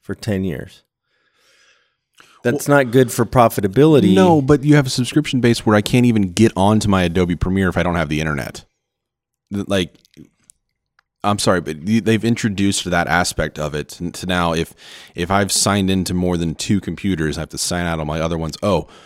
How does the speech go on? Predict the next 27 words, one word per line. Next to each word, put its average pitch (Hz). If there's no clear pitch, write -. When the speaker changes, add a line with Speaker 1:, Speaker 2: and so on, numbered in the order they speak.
Speaker 2:
well, 85
guess 92
what? 104
I'm 104
in 107
the 98
middle 95
of 82
a 82
shoot -
in 85
the 82
desert 82
and 90
I 95
don't 95
have 85
Wi-Fi. 80
Well, 107
now 104
I 104
Speaker 1:
Mm-hmm. 123
Speaker 2:
can't, 101
I 87
can't 90
log 85
clips -